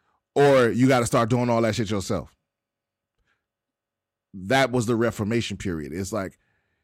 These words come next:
it was like this, this, uh, or, or, I'm sorry, Reconstruction, <laughs> not ref-, not Reformation, the Reconstruction era. Um,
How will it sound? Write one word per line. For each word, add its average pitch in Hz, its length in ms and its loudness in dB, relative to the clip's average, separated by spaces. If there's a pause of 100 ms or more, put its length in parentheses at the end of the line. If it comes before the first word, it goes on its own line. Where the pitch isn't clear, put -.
(120)
it 101 100 -2
was 104 140 -4
like 107 260 -6
this, 107 260 -8 (800)
this, 101 360 -8
uh, 92 600 -8 (560)
or, 123 120 -2
or, 127 200 -6
I'm 135 100 -4
sorry, 110 260 -4
Reconstruction, 113 1160 -4 (180)
<laughs> - 180 -14
not 104 340 -6
ref-, 92 240 -8 (120)
not 95 280 -8
Reformation, 76 540 -14 (360)
the 92 80 -10
Reconstruction 123 640 -4
era. 71 300 -10 (680)
Um, 80 640 -8